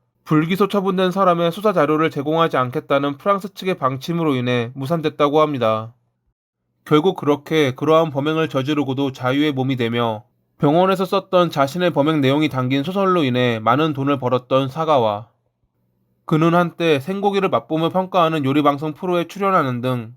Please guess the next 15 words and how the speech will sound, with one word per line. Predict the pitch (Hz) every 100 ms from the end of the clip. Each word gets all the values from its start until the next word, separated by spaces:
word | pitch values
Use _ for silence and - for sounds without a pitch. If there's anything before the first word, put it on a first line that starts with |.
| _
많은 | 123 143 156
언론사의 | 127 151 160 165 156
러브콜을 | 127 156 - 170
받았습니다. | 139 123 131 123 110 110 104 110 _ _ _ _ _ _ _ _ _
하지만 | - 180 185 180
시간이 | 175 196 202 196
지날수록 | 147 143 139 139 143
인터넷이 | 127 127 165 156 139
발달하며 | 127 120 135 123 123 120 113
수많은 | - 190 185 185
사람이 | 190 175 170 165
비난 | 135 143
섞인 | 139 147 156
목소리를 | 123 - 147 143 139
냈고 | 120 104 - 117 110